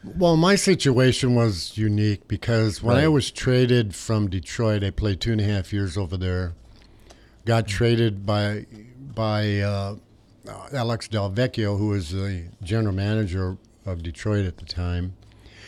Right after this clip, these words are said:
Speaker 1: traded me to Minnesota for Danny, Danny Grant. And I was, I was twenty-three years old. Uh, and I had already played,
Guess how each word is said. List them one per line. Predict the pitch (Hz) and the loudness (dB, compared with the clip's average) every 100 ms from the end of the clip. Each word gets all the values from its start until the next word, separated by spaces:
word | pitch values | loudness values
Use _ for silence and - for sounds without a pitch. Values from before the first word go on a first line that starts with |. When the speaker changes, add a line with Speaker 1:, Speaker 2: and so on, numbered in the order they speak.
| - - | -20 -12
Speaker 1:
traded | - 143 156 139 107 | 4 6 8 6 6
me | 123 113 | 6 6
to | |
Minnesota | 110 110 98 - 117 110 | 4 2 2 2 4 2
for | - 95 | 0 -2
Danny, | 101 101 98 | 0 2 0
Danny | 80 98 101 98 95 | -2 -6 -2 0 0
Grant. | 78 87 98 85 - - _ - - _ - - - _ - | -2 -2 -2 -4 -10 -20 _ -20 -20 _ -20 -20 -20 _ 0
And | 117 131 | 2 6
I | |
was, | 156 123 - - - - | 6 4 2 -8 -12 -2
I | 127 | 2
was | 120 107 | 2 2
twenty-three | - - 131 123 - - 110 | -2 0 4 4 2 0 2
years | 104 95 80 | 2 2 -2
old. | 95 110 85 82 - - _ - - | -2 0 -2 -6 -16 -20 _ -20 -8
Uh, | 95 95 92 90 85 - _ - _ - - _ _ _ - | -2 0 0 -2 -6 -10 _ -20 _ -20 -20 _ _ _ -10
and | 101 | -2
I | 101 | 2
had | 101 101 | 2 0
already | 107 104 95 | 2 2 2
played, | - - 107 104 104 92 | -2 0 2 4 2 0